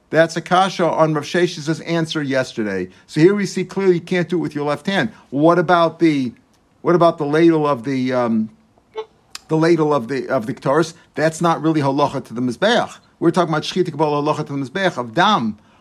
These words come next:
or, uh, halacha of a carbon mincha, but it's, it's halacha to the Mizbeach. Here we're talking about taking the Kohen's special avodah that he does on Yom Kippur. Can he take that? He could do with his left hand. There's no other option. He takes him with his left hand into the Kodesh HaKodeshim. That's not the regular halacha.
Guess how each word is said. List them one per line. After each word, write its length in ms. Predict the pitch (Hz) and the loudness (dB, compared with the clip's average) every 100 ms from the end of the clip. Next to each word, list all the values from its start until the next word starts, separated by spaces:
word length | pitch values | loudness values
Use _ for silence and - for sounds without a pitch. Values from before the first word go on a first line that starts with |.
| _ 180 | _ 6
or, 400 | 180 156 127 - | 6 6 0 -2
uh, 200 | 127 131 | 2 4
halacha 640 | 123 131 156 156 143 123 - | 2 0 0 0 -2 -4 -6
of 100 | 110 | -8
a 60 | |
carbon 320 | 113 139 127 | -4 -2 -2
mincha, 400 | 160 220 214 139 | 0 0 0 -4
but 100 | 131 | -4
it's, 140 | 127 - | -8 -6
it's 220 | 127 113 | -8 -8
halacha 400 | - 147 151 143 | -8 -2 -2 -2
to 80 | 131 | -8
the 80 | 127 | -6
Mizbeach. 440 | 120 196 185 - - _ | -6 -2 -4 -4 -20 _
Here 140 | 180 202 | 2 2
we're 80 | |
talking 280 | 185 160 147 | 0 -2 -2
about 120 | 139 | -8
taking 440 | - 156 156 156 123 | -4 -4 -4 -8 -6
the 80 | 135 | -6
Kohen's 360 | 160 156 147 | -4 -4 -4
special 440 | - 156 156 127 127 | -4 -4 -4 -6 -4
avodah 220 | 151 151 | -2 -2
that 60 | |
he 60 | 131 | -4
does 200 | 139 139 | -4 -6
on 80 | 151 | -6
Yom 160 | 160 | -6
Kippur. 400 | 160 220 208 170 - - _ | -4 -4 -2 -4 -6 -20 _
Can 160 | 180 | -2
he 80 | 180 | -2
take 300 | 170 170 165 | 0 -2 -2
that? 200 | 151 175 | -2 0
He 60 | 214 | 0
could 160 | 214 | -2
do 100 | 208 | -2
with 160 | 233 190 | -2 -4
his 140 | 160 | -2
left 220 | 185 190 196 | -2 -2 -2
hand. 160 | 202 | -2
There's 120 | 165 | -2
no 140 | 165 170 | 0 0
other 160 | 160 | 2
option. 300 | 170 190 - | 0 0 -2
He 60 | 156 | -6
takes 220 | 165 160 | -4 -6
him 100 | 165 | -6
with 80 | 160 | -6
his 120 | 143 | -4
left 220 | 151 156 | -4 -4
hand 200 | 160 135 | -6 -8
into 220 | 123 147 123 | -8 -10 -10
the 80 | |
Kodesh 320 | 127 143 120 131 | -6 -6 -6 -4
HaKodeshim. 380 | 165 165 123 - - _ | -4 -2 -8 -8 -20 _
That's 260 | 160 160 | -2 0
not 160 | 185 175 | 0 0
the 80 | 160 | 0
regular 320 | 156 156 143 | 0 0 -2
halacha. 440 | 135 156 165 107 | 2 2 2 -4